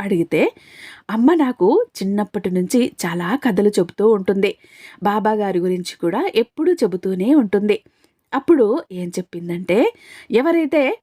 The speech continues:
బాబా గారిని ప్రేమిస్తారో, పూజిస్తారో, ఇష్టపడతారో అలాంటి వారందరి గుండెల్లోనూ బాబా గారు ఉంటారు" అని చెప్పింది అని అంటుంది ఆ చిన్నపిల్ల.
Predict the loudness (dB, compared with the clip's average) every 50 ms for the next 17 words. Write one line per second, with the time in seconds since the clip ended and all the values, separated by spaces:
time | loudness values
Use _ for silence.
0 | _ -12 -10 -10 -4 0 0 0 2 2 0 0 0 -2 -4 -6 -6 -6 -4 -2
1 | 0 0 0 0 -2 -4 -4 -4 -4 -2 2 2 2 2 0 _ -10 -20 -20 _
2 | _ 0 2 4 4 4 2 0 0 -2 -2 0 0 0 0 0 0 -2 -8 -18
3 | _ -4 -4 -4 -4 -2 -2 -2 0 0 0 0 -2 -2 -2 -2 -2 -2 -2 -2
4 | -4 -6 -14 _ _ -10 -8 -6 -4 -4 -4 -2 -2 0 0 0 0 0 -2 -2
5 | -2 0 0 0 0 0 0 -2 -2 0 2 2 4 6 6 6 6 4 2 2
6 | 0 0 -4 -6 -10 -20 -12 -8 -6 -6 -4 -4 -4 -2 -2 -2 0 0 0 0
7 | 0 0 -2 -2 -4 -4 -6 -4 -2 0 0 2 0 0 0 0 0 2 2 2
8 | 2 0 -2 -2 -4 -4 -2 -2 -2 -2 _ -12 -12 -10 -10 -8 -8 -10 -8 -8
9 | -8 -8 -6 -2 0 0 0 -2 -4 _ _ -20 -20 -20 -20 _ _ -6 -6 -6
10 | -4 -2 -2 0 0 -2 -2 -4 -4 -4